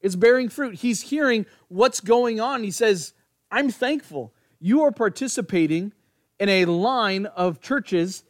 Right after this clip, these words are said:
that have received the gospel and is bearing fruit." We can say that today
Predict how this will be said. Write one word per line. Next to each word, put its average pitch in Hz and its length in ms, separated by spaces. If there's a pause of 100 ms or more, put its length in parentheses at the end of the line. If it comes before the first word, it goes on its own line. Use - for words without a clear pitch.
(320)
that 185 160
have 180 360
received 262 540
the 240 80
gospel 170 680 (800)
and 190 100
is 185 100
bearing 214 340
fruit." 262 500 (4000)
We 175 100
can 185 140
say 214 240
that 202 180
today 180 560